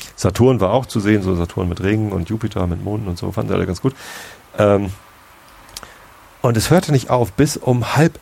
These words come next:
elf. Also bis halb elf kamen immer noch Leute dazu. Also um, um, um,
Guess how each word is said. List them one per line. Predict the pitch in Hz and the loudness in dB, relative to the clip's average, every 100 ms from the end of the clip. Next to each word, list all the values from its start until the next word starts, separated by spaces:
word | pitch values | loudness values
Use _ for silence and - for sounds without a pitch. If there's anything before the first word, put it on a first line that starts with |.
| - | 0
elf. | 160 139 87 - - - | 2 4 0 -6 -14 -2
Also | 104 | 0
bis | 104 151 - | 2 0 0
halb | 143 151 | 0 2
elf | 143 - | 2 0
kamen | - 127 160 147 | -2 2 4 2
immer | - 139 | 4 4
noch | 123 | 4
Leute | 127 139 135 | 4 2 2
dazu. | 110 101 165 98 - | 0 0 0 -2 -4
Also | - 101 | 0 2
um, | 104 101 110 | 2 2 0
um, | 107 95 104 | 0 0 -2
um, | 110 95 92 | -4 -2 -4